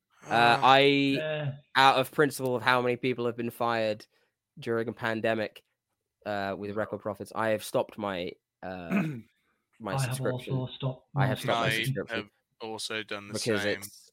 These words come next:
Speaker 1: I can't do it anymore. It's, it, I don't want to support that company anymore. Uh, I will definitely be watching highlights, I'm sure, and maybe catching a, a stream on, maybe, I don't know, might talk to Z,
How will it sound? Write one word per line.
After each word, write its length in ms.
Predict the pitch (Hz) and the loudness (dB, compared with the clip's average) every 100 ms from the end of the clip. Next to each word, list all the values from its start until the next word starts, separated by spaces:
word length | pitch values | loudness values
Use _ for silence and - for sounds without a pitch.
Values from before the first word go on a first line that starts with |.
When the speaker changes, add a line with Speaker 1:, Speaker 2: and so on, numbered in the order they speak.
| - | -4
Speaker 1:
I 160 | 98 104 | -2 -2
can't 320 | - 110 85 | 0 -2 0
do 140 | 110 107 | 0 2
it 100 | - | 0
anymore. 440 | 95 95 95 101 - - | -2 -2 -4 -6 -10 -14
It's, 220 | 95 - - | -12 -12 -10
it, 200 | - 95 - | -6 -6 -6
I 180 | - 101 - _ _ _ _ | -6 -6 -8 _ _ _ _
don't 180 | - 95 | -4 -2
want 140 | 98 - | -2 -6
to 60 | |
support 260 | - - 87 | -8 -6 -6
that 120 | - | -6
company 260 | 101 - 95 | -10 -10 -8
anymore. 200 | 92 98 - - _ _ | -8 -10 -14 -20 _ _
Uh, 180 | 90 98 | 0 4
I 120 | - 139 | 6 6
will 200 | 127 127 | 6 2
definitely 300 | 131 120 117 | 2 2 0
be 80 | 113 | 2
watching 480 | 117 - 107 101 95 _ | 0 0 -4 -4 -8 _
highlights, 640 | - 120 117 110 - - | 2 4 4 2 -2 -10
I'm 120 | 104 110 | -8 -8
sure, 360 | - 110 117 - _ - | -4 -2 -2 -8 _ -8
and 220 | 101 101 | -4 -2
maybe 260 | 104 101 101 | -2 -2 -6
catching 480 | - - - 101 | -8 -10 -8 -6
a, 60 | 98 - - | -8 -8 -12
a 80 | |
stream 420 | 98 - 107 101 98 | -12 -8 -6 -4 -4
on, 120 | 98 | -4
maybe, 200 | 98 110 185 | -6 -8 -12
I 40 | - | -14
don't 120 | - | -14
know, 60 | 78 | -14
might 80 | - | -14
talk 180 | - - | -14 -12
to 120 | 98 | -12
Z, 380 | 98 90 87 | -8 -8 -8